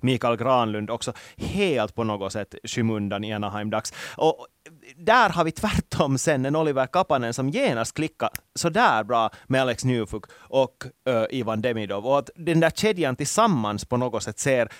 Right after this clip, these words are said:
ut som en kedja som har spelat tillsammans väldigt länge. Och det tror jag att det är någonting som de också där i Montreal Canadiens inser att hej, här vi har vi någonting som vi på riktigt kan kanske jobba på och, och skapa någonting som blir den här som du alltid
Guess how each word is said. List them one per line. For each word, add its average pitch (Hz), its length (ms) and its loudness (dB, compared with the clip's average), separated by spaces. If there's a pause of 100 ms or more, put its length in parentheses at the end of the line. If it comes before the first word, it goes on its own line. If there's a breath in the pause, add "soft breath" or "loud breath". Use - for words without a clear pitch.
(540 loud breath)
ut 147 120 0
som 135 220 2
en 151 180 2
kedja 139 280 0
som 131 160 -2
har 139 80 0
spelat 131 380 2
tillsammans 127 440 -2
väldigt 127 280 -2
länge. 160 360 2
Och 123 60 0
det 170 80 2
tror 214 300 2
jag 131 60 4
att 120 60 0
det 131 60 0
är - 20 2
någonting 131 360 0
som 120 140 -2
de 131 140 0
också 123 200 -4
där 123 140 -2
i 127 60 -4
Montreal 131 360 -2
Canadiens 143 480 0
inser 143 240 0
att 110 100 -4
hej, 139 140 -4
här 170 180 0
vi 240 100 0
har 175 140 0
vi 139 100 0
någonting 139 360 -2
som 120 140 -2
vi 120 80 -2
på 139 120 -6
riktigt 147 400 -6
kan 110 140 -4
kanske 107 240 -4
jobba 104 340 0
på 101 280 -4
och, - 480 -4
och 160 100 0
skapa 151 400 4
någonting 117 400 0
som 127 140 2
blir 139 200 4
den 107 120 -2
här 104 160 -2
som 113 140 -2
du 110 100 0
alltid 104 300 -2